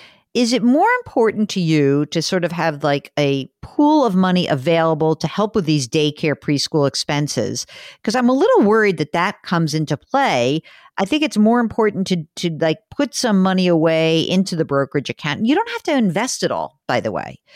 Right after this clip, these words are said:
You can, you can keep some money that's sort of outside just to see how things rock and roll when those daycare preschool expenses kick in. I would rather you have a little bit more in that brokerage slash savings, like that taxable, those taxable accounts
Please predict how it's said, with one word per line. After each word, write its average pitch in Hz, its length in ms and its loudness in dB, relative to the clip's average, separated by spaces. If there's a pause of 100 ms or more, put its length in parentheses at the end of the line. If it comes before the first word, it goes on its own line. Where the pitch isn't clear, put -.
(140)
You 214 120 2
can, 233 300 -2
you 220 160 0
can 233 140 2
keep 220 200 -2
some 285 380 0
money 269 200 0
that's 220 220 -2
sort 208 140 -2
of 185 160 -4
outside 190 520 -2
just - 220 -6
to 185 60 -4
see 208 320 0
how 190 200 0
things 165 400 -2
rock 165 520 -2
and 160 200 -2
roll 170 520 2
when 156 240 0
those 147 260 2
daycare 156 480 0
preschool 165 560 0
expenses 151 640 -4
kick - 380 -6
in. 165 360 -2 (460)
I 240 120 -2
would 254 160 2
rather 233 380 0
you 302 120 4
have 240 160 0
a - 20 2
little 208 380 0
bit 240 200 0
more 185 600 4
in 185 180 2
that 160 300 -2
brokerage 175 680 0
slash 165 400 -2
savings, 160 480 0
like 151 240 -2
that 139 200 -4 (420)
taxable, 202 580 -4
those 185 220 0
taxable 202 560 -2
accounts 247 560 -2